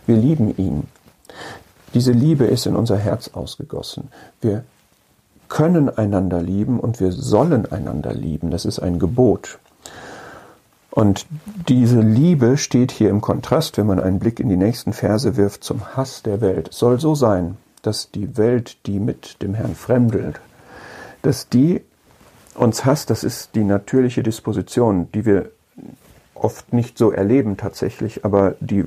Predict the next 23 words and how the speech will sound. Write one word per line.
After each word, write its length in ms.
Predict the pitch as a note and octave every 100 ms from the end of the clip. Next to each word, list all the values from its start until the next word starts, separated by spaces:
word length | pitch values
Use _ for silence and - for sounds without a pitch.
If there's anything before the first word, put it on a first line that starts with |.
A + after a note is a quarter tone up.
| -
dem 160 | G#2+ G2
Grunde 360 | A2+ C3+ D3 G2+
nach 380 | F#2+ E2+ - -
da 140 | - D#2
angelegt 580 | A2 G2+ F2 E2+ E2 -
ist. 280 | C3+ - - - - - -
Und 380 | - A2+ G#2 - - _ _ -
da 360 | - A#2 C#3+ -
schafft 680 | - - - D3+ - - -
jetzt 320 | A#2 - -
der 100 | F#2
Herr 360 | F#2 G2+ D3 F#3 _ _ _ _ _ - _ _ - _ -
einen 400 | F#2+ F#2 F#2+ F#2
Kreis 480 | - G#2+ G#3 G3+ -
von 380 | - F#2+ F#2 A2+ _ _ _ _
Menschen, 720 | A2 A2 C3+ C#3+ - G2+ A2 -
die 200 | A#2 G2
einander 400 | F#2+ F2+ A2 F2+
lieben 560 | F2+ D#3+ E3 B2 C#3+ B2+
mit 160 | F#2+
einer 240 | - D#2+ A2
göttlichen 580 | A#2 - - A#2 G2
Liebe. 380 | - G2+ - -